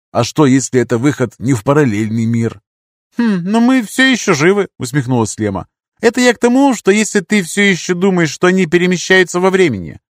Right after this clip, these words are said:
какого-то супероружия будущего они пока тоже не выносили, а вот наши перебрасывают поддонами». «Нет, всё же странно как-то». В очередной раз ушёл от обсуждения планов я. Ведь даже раненых ни разу не вынесли.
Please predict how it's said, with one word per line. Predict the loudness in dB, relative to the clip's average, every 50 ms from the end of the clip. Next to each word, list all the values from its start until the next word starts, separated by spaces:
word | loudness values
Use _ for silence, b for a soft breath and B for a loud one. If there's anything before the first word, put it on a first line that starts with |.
| _ _ -2
какого-то | -2 0 2 2 2 2 2 0 -2
супероружия | -2 -2 -2 0 0 2 2 2 2 2 0 0 0 0
будущего | 0 2 0 0 0 -2 -4 -4 -2 -2 0
они | 2 2 2 2 2
пока | 0 0 0 -2 -2
тоже | 2 2 2 2 2 0 0
не | 0 0 0
выносили, | 2 2 0 0 -2 -2 -2 0 0 -2 -4 -8 _ _
а | 0 2 4
вот | 4 2 2
наши | 2 0 0 0 0 -2 -6 -4
перебрасывают | -2 0 0 2 2 2 2 2 2 0 -4 -4 -6 -6 -2 0
поддонами». | 0 0 0 0 2 4 4 4 2 0 -2 -2 -4 -6 -10 _ _ _ _ _ _ -10
«Нет, | -6 -6 -4 -4 -6 -8 _ _ _
всё | -14 -8 -6 -6 -4
же | -4 -4 -6
странно | -6 -6 -8 -8 -8 -6 -4 -2 -2 -2 -2 -2 -4 -2
как-то». | -2 -2 -2 -2 -4 -10 -12 -12 -12 _ _ _ _ _
В | _ -8
очередной | -6 -4 -2 0 0 0 0 0 0 0 0
раз | 0 -2 -4 -4
ушёл | -8 -10 -4 -2 0 0 0
от | 0 -2
обсуждения | -6 -8 -8 -8 -6 -2 -2 -2 -2 -2 -4
планов | -4 -4 -4 -4 -6 -8
я. | -8 -10 -12 -12 -14 _ _ _ _ _ _ _
Ведь | -4 -4 -4 -6 -10 -8
даже | -4 -2 0 0 0 -2 -4 -4
раненых | -2 -2 -2 -2 -2 -4 -8 -10 -10 -6
ни | -4 -2
разу | 0 0 -2 -2 -4 -6
не | -6 -4
вынесли. | -4 -4 -6 -8 -10 -14 -14 -16 -20 -20